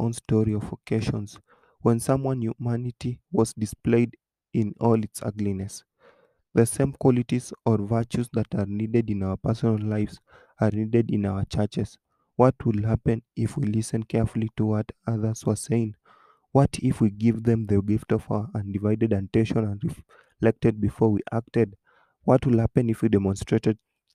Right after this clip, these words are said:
through true humility, putting others first?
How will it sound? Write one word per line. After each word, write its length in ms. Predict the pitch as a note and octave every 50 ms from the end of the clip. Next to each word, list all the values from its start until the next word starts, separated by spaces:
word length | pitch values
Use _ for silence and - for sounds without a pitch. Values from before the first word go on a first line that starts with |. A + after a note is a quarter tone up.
| _ _
through 240 | - B2+ A#2 A#2 - - _ _ _ _
true 320 | - - B2 B2 B2 C3+ - _ _ _
humility, 720 | - A2+ A2 G#2+ A2+ A#2 A#2+ A#2+ B2 - - B2 A2 G#2 - _ _ _ _ _ _ _ _ - _ _ _ _ _
putting 320 | - B2 A#2 - B2+ A#2 - _ -
others 340 | A#2 A2 A2 A2+ A2 -
first? 400 | - - - A2+ A2 A2 - -